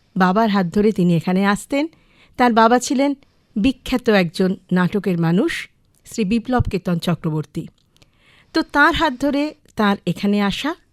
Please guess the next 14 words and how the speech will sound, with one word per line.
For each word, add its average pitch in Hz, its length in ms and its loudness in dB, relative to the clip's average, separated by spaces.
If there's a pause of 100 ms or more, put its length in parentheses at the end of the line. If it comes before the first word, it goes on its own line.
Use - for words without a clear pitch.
এবং 214 180 -2
তারপরে 226 580 -2 (480)
নিজের 285 440 -2
গুণে, 202 420 -2 (100)
নিজের 180 360 -2
যোগ্যতায় 220 500 -6
তিনি 185 380 -6 (200)
এখানে 180 340 -4
আসতেন। 160 380 -10 (560)
কিন্তু 330 400 -2
আজকে 190 500 -4
আমরা 214 260 -4
তাকে 180 300 -8
পেয়েছি 277 540 -6